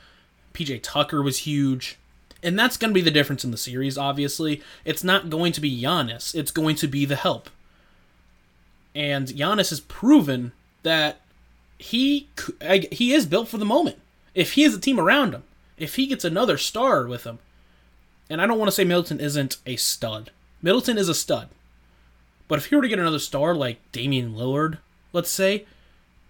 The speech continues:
I mean, it truly is the ne-, it feels like the next Kobe and Shaq. And I don't wanna just say it is the next Kobe and Shaq, but, like, that's genuinely something you could look at, is that Giannis has proven this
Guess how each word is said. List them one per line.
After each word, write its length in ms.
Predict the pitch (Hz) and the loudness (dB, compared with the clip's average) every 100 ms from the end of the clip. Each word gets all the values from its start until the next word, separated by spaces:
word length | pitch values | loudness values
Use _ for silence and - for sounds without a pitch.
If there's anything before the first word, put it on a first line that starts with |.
| - | -6
I 20 | |
mean, 180 | 175 180 | 0 2
it 200 | 180 175 | 2 0
truly 340 | - 254 202 | 0 2 4
is 120 | 214 175 | 2 2
the 60 | |
ne-, 140 | 160 165 | 0 -2
it 140 | 147 | 0
feels 160 | 180 151 | 0 0
like 100 | 147 | -2
the 80 | |
next 160 | 151 143 | -2 -4
Kobe 240 | - 151 | -4 -4
and 80 | 160 | -2
Shaq. 440 | 160 233 175 - - _ _ _ _ _ _ _ _ _ _ _ _ _ _ _ | -2 -4 -6 -14 -20 _ _ _ _ _ _ _ _ _ _ _ _ _ _ _
And 100 | 190 | 2
I 60 | 226 | 4
don't 160 | 233 | 4
wanna 140 | 208 170 | 4 2
just 180 | 147 - | 0 0
say 200 | 170 147 | 0 2
it 160 | 156 | 2
is 120 | 156 | 2
the 80 | 139 | 2
next 220 | 139 131 | 0 -2
Kobe 320 | - 202 175 131 | -2 0 0 -2
and 100 | 123 | -4
Shaq, 260 | 233 226 | -2 -2
but, 100 | - | -2
like, 260 | 160 131 - - _ _ _ _ _ _ _ _ _ _ _ | 0 0 -2 -20 _ _ _ _ _ _ _ _ _ _ _
that's 240 | - 208 - | -2 -2 -2
genuinely 500 | 180 190 185 175 156 | -2 0 2 2 0
something 260 | 165 147 | -2 -2
you 100 | 147 | -2
could 100 | 135 | -2
look 180 | 123 160 | -4 -2
at, 200 | - 117 - - - - | -2 -4 -10 -20 -18 -8
is 120 | 147 | -4
that 160 | 160 | -4
Giannis 320 | 147 170 220 196 | -2 -2 -2 -2
has 100 | 160 | -8
proven 540 | - 233 220 123 120 _ _ _ - | 2 4 4 2 -8 _ _ _ -14
this 300 | 147 156 - | -4 -2 -2